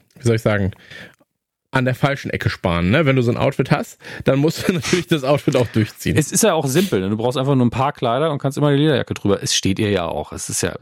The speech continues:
Speaker 2: ist nicht als Kritik gemeint, aber fällt mir nur auf,
Speaker 1: Ja.
Speaker 2: dass sie eigentlich immer das Gleiche anhat. Ähm,
Speaker 1: Ja. Ich wünschte, mir würden Klamotten so gut stehen.
Speaker 2: Ja, ich meine, es ist ja auch ein bisschen einfacher, wenn man in einer Apple T V Serie mitspielt. Das muss man dazu sagen. Wenn da ein Team von drei, vier
Speaker 1: Ja.
Speaker 2: Leuten dafür verantwortlich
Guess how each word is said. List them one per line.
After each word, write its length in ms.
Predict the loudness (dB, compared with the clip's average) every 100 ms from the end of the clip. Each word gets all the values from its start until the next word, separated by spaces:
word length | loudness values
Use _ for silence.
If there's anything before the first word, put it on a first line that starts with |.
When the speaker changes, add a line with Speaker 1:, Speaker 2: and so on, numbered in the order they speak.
| -10
Speaker 2:
ist 120 | -2
nicht 140 | 0
als 120 | 0 -4
Kritik 280 | -6 -4
gemeint, 400 | 0 0 0 -2
aber 180 | -2 -2 -4 -10 -4
fällt 220 | -2 0
mir 80 | 2
nur 100 | 2
auf, 60 |
Speaker 1:
Ja. 60 | 0
Speaker 2:
dass 100 | 0
sie 80 | -2
eigentlich 220 | -4 0
immer 120 | 0
das 140 | 0 0
Gleiche 340 | -2 -2 -6
anhat. 300 | -6 -4 -4 _ -20 -16 -14 -14 -14 -14 -16 -6
Ähm, 500 | 0 2 2 2 2
Speaker 1:
Ja. 60 | -2 -12 _ _ _ _ _ _ -4
Ich 120 | 0
wünschte, 260 | 0 2 2
mir 180 | 4 4
würden 180 | 2
Klamotten 300 | 0 0 -2
so 80 | -2
gut 100 | -4
stehen. 220 | -2 -4 0
Speaker 2:
Ja, 220 | 0 0 -10 -20 -18 -18 -14 -10
ich 140 | -4
meine, 260 | -2 -4 -6
es 160 | -4 0
ist 100 | 2
ja 100 | 2
auch 200 | 0 -4
ein 140 | -4
bisschen 280 | -2 0 -2
einfacher, 580 | -2 -4 -4 -4 -2 2
wenn 100 | 2
man 160 | 2 2
in 160 | 0
einer 100 | 0
Apple 180 | 0 -2
T 180 | -2 -2
V 140 | 0
Serie 300 | 0 0 0
mitspielt. 540 | -2 -4 -6 -8 -10 -8 -4
Das 80 |
muss 160 | 0 2
man 140 | 2
dazu 260 | 0 0 0
sagen. 400 | 2 0 -4 -8 -4
Wenn 140 | -2
da 80 | 0
ein 100 | -2
Team 180 | -2 -4
von 140 | -2
drei, 180 | -4 -4
vier 140 | -2 -2
Speaker 1:
Ja. 20 |
Speaker 2:
Leuten 320 | 0 -2 -4
dafür 180 | -4 -4
verantwortlich 460 | -4 -4 -2 -4